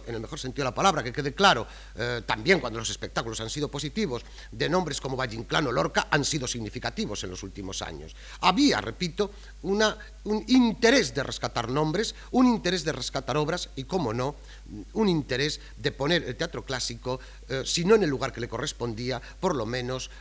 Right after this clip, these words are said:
a la altura de lo que este teatro parece que merece. Si no todo el teatro, no nos engañemos, entre paréntesis, tampoco te-, porque tenemos idealizar e idolatrar todo nuestro teatro clásico.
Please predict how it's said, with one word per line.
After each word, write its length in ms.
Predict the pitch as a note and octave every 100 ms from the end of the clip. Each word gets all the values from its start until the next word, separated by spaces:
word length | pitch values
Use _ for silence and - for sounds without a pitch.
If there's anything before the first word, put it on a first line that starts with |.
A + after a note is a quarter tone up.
| - -
a 140 | B2+
la 80 | B2+
altura 720 | B2+ - F3+ D#3+ D#3+ - -
de 300 | B2+ B2+ E3+ -
lo 260 | C3+ C3
que 80 | B2+
este 160 | - C#3+
teatro 360 | A#2 A#2+ B2+
parece 420 | A2+ A#2+ C3+ - -
que 100 | D#3
merece. 400 | F#2+ A#2 B2 A#2+
Si 200 | - E3
no 140 | B3+
todo 160 | C4 D3
el 80 | F#3
teatro, 320 | C3 C#3+ F#3+
no 120 | C3
nos 160 | D3 -
engañemos, 560 | D#3+ G2 A2 C#3 F3
entre 240 | - F#2+ D#3
paréntesis, 600 | A2+ A2+ A#2 C3 F#3+ F#3+ - - -
tampoco 360 | B2+ B2 F3+ E3
te-, 140 | G#2+
porque 240 | - A#2+
tenemos 460 | B2+ B2 D#3 D#3 D#3 - -
idealizar 640 | B3 F3+ C#3 B2 D#3 D#3 - -
e 80 | E3
idolatrar 600 | C3 B2+ A#2+ E3 F3+ -
todo 200 | A#3+ D3+
nuestro 280 | B2 - G2
teatro 260 | A2+ F#2+
clásico. 500 | - E2 - D#2 D2+